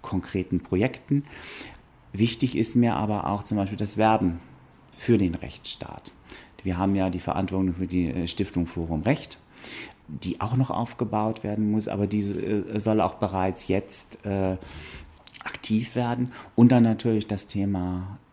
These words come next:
Entbürokratisierung, die, die Unterstützung de-, unseres Koordinators, äh, äh, damit man, das ist jetzt sicherlich nicht nur für das nächste Jahr, aber eher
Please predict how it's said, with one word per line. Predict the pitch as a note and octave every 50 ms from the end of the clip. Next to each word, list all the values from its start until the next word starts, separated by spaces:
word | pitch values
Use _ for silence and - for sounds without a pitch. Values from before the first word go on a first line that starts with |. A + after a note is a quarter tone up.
| _
Entbürokratisierung, | - F#2+ G#2 G2+ - - G2 G2 F#2 G2 F#2+ - - F2+ F2 - - F#2 E2+ F#2 G2 G2 A2 G#2 A2 A2 G#2+ G2+
die, | G2 G2+
die | F#2 F#2 F#2
Unterstützung | - - G2+ F#2+ F#2 F2+ - - A2 G#2 - - G#2 G2
de-, | F#2 F#2+
unseres | G2 G2 G2 F#2+ G2 G2+ G2+ - - F#2 - -
Koordinators, | - - F#2+ F#2 F2+ F2+ - F#2+ F#2 F2+ G2+ A2 A#2 A#2 - - A#2+ A2+ A2+ A2 A2+ -
äh, | - - G#2 G2 G2 G2 G2 G2 G2 - - - - - - - - - - -
äh, | G2+ G2+ G2 F#2+ F#2+ F#2+ - - -
damit | - - F#2+ F#2+ G2 - -
man, | A2 G#2 G2+ G2+ G2 - - - - - _ _ _ _ _ _ _ _ - - - - _ _
das | - G2+ F2+
ist | - G#2 -
jetzt | G#2+ F#2+ - - - - - - - -
sicherlich | F2 F#2 G2 G2 A2 G2+ F#2 G2 -
nicht | G#2 G#2 A2+ A#2 A2+ - -
nur | A2+ G#2+ G#2 G2+ G2+ F#2+ G2 G2 F#2+ - F#2 G2+ G2 D2+ C#2+ -
für | G2 G2+
das | F#2+ F#2+ F#2 -
nächste | G2+ F#2+ F#2 F2+ - - -
Jahr, | D#2+ E2 E2+ F2+ G2 A2 A2+ -
aber | - G2 F#2+ F#2+ F#2 - - - - - - - _ _ _ _
eher | - G2+ F#2 F#2 F#2 F#2 E2+ -